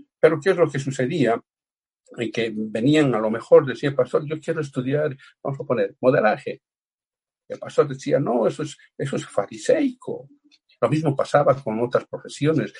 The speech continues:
eh, la medicina o con el periodismo. O sea, "No", dice, "esto es, esto es fariseico". Fíjense, con el periodismo sucedió hasta que abrieron las, abrieron una radio,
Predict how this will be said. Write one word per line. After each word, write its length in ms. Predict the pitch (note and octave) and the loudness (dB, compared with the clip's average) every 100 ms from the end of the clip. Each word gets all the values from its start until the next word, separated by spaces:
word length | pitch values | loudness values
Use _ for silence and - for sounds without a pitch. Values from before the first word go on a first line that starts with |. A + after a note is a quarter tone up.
| - _ | -20 _
eh, 140 | - - | -6 -6
la 100 | G#2 | -8
medicina 840 | - - - C#4 D3+ D3 G#2 - - _ - | -12 -10 -4 0 2 4 2 0 -10 _ 0
o 100 | A2 | 2
con 200 | A2 G#2 | 4 2
el 100 | F#2+ | 2
periodismo. 800 | G2+ G#2 F#2+ C#3 D3+ A2 A2 | 0 2 2 2 2 2 2
O 420 | G#2+ - _ _ _ | 2 -4 _ _ _
sea, 80 | B2+ | 4
"No", 340 | C3+ F3 G3 B2 | 4 6 4 2
dice, 220 | - A2 | 0 -4
"esto 220 | C3+ D3+ | 2 2
es, 200 | C#3+ - - | 2 -2 -2
esto 300 | - D#3 A#2 | 0 2 2
es 200 | A#2+ C#3+ - _ | 2 0 -6 _
fariseico". 960 | - - - - F3+ B3+ C#3 - C#3 _ _ _ _ _ _ _ | -4 -4 -4 0 4 4 2 -8 -18 _ _ _ _ _ _ _
Fíjense, 340 | - C#3+ C3+ G#2+ | 2 2 2 -4
con 180 | G#2+ G#2 | -2 -2
el 80 | |
periodismo 480 | - G#2 G#2+ E3 D3+ | -2 -2 0 2 2
sucedió 420 | C#3 C3+ B2+ C#3+ | 2 0 2 4
hasta 340 | C#3 G#2+ - G#2 | 4 4 -2 -6
que 200 | G#2+ - - - | -6 -8 -14 -2
abrieron 460 | G#2+ A2+ B2+ C#3 A#2 | -2 2 2 4 4
las, 160 | G2+ G#2+ G#2+ - - - - | 2 0 -8 -12 -20 -20 -6
abrieron 340 | C3+ A2+ B2+ | -6 0 0
una 220 | B2 A#2 | 0 -2
radio, 420 | G2 D3 A#2+ A#2+ | 0 2 2 0